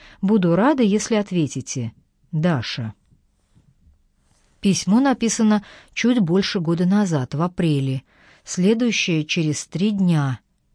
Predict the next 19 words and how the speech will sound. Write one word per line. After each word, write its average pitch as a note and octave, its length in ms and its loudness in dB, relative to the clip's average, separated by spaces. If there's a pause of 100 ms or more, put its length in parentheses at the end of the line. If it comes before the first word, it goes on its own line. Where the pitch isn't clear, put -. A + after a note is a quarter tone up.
(800)
Словом, C#4 520 2
версия A#3+ 460 0
о G#3 60 2
том, A#3 280 2
что - 220 -6
эта - 320 -6
клиентка G3 720 -4 (220)
верна, D#3+ 600 0 (400)
протянула D3 580 -2
Лена, A3+ 400 0 (260)
постукивая A3+ 760 -2
по G3 280 -4
бокалу D#3 520 -4
ножом. C3 520 -2 (640)
И E3 60 0
она F#3+ 280 2
была F#3 240 0
в - 120 -8
Праге A#3 500 0